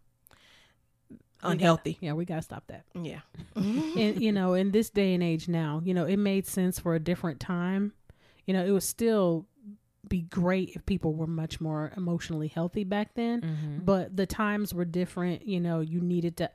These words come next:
Speaker 1: have a certain level of toughness,
Speaker 2: Mm-hmm.
Speaker 1: hardness, stoicism,
Speaker 3: Mm-hmm.
Speaker 1: um, for survival reasons.
Speaker 2: Yeah.
Speaker 1: You know, however, in today's times, a lot of those things are not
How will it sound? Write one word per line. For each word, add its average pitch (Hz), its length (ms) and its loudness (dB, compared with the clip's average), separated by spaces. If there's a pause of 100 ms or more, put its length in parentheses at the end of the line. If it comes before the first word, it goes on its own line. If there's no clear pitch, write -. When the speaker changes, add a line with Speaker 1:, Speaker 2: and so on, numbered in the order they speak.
Speaker 1:
have 180 360 -4
a 175 80 0
certain 175 400 -2
level 165 500 0
of 160 480 0 (1700)
toughness, 202 680 0 (160)
Speaker 2:
Mm-hmm. 170 120 -8
Speaker 1:
hardness, 180 800 2
stoicism, 180 840 2 (180)
Speaker 3:
Mm-hmm. 156 400 -4
Speaker 1:
um, 170 360 0 (200)
for - 220 0
survival 180 640 2
reasons. 269 640 2 (160)
Speaker 2:
Yeah. 147 260 -12 (180)
Speaker 1:
You 196 180 0
know, 185 140 0
however, 185 760 2
in 180 180 0
today's 190 440 2
times, 185 560 0 (220)
a 185 80 0
lot 185 260 2
of 180 120 2
those 180 200 0
things 180 260 2
are 170 100 2
not 175 360 0